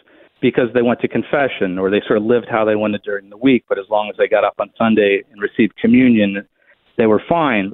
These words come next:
I, and so I wanted to, to liberate them from this system of works and, and to-do lists and rituals and so forth so they could simply know and love Jesus. And so I was passing out tracts. I was evangelizing in the dorms. I was going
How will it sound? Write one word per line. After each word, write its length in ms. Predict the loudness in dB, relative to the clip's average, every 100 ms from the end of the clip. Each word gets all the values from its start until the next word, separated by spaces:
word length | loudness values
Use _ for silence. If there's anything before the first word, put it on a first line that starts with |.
| -6
I, 100 | -6 _ _ -20 _ _ _ -2
and 120 | 0
so 100 | 2
I 60 | 2
wanted 260 | 2 0
to, 140 | -2 -4 _
to 60 | -6
liberate 460 | 0 2 2 0
them 160 | -2 -6
from 200 | -4 -4
this 100 | -4 -4 -4
system 360 | -4 -2 -2
of 140 | -2 -6 _ _
works 380 | 2 2 -4 -20 -20 _ _ _
and, 340 | -6 -4 -6 -6
and 400 | -4 -2 -4 -8 _ _ _
to-do 300 | -2 2 4 4
lists 220 | 4 2 -4 -14
and 220 | -6 0 2
rituals 460 | 2 2 2 2 -2
and 100 | -2
so 140 | -2 0
forth 160 | -2 -2
so 60 | -2
they 120 | 0
could 140 | -2 -2
simply 280 | -2 0 2
know 400 | 4 4 4 2
and 120 | 2
love 260 | 0 -2 -6
Jesus. 480 | -2 0 0 -6 -8 _ _ _ _ _ _ _ _ -4
And 160 | -2
so 100 | 0
I 60 | 0
was 80 | -2
passing 400 | -4 -4 -4 -2
out 180 | -2 -4
tracts. 400 | -4 -2 -2 -4
I 80 | -4
was 160 | -4 -4
evangelizing 760 | -6 -4 -2 0 0 0 -2
in 80 | -2
the 80 | -2
dorms. 500 | 2 2 2 0 0
I 140 | 0
was 180 | 2 2 2
going 360 | 0 0 -6